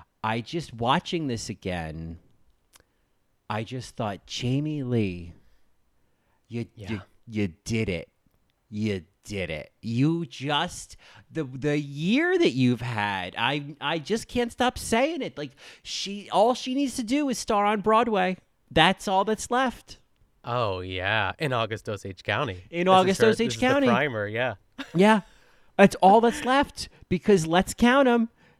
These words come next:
Speaker 1: Real Housewives of Beverly Hills, Halloween, Everything Everywhere All at Once, The Bear. She's
Speaker 2: The
Speaker 1: just
Speaker 2: Bear.
Speaker 1: co-, covering all bases. And she got an Oscar.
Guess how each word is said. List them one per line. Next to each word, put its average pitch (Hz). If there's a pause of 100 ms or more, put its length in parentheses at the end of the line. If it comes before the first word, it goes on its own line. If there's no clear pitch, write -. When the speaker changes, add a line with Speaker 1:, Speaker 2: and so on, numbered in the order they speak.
(300)
Speaker 1:
Real 175
Housewives 208
of 208
Beverly 226
Hills, 247 (200)
Halloween, 233 (640)
Everything 175
Everywhere 233
All 254
at 240
Once, 294 (120)
The 240
Bear. 139 (180)
She's -
Speaker 2:
The 104
Speaker 1:
just 135
Speaker 2:
Bear. -
Speaker 1:
co-, 92 (320)
covering 415 (160)
all 240
bases. 208 (120)
And 175 (200)
she 170
got 143
an 123
Oscar. 262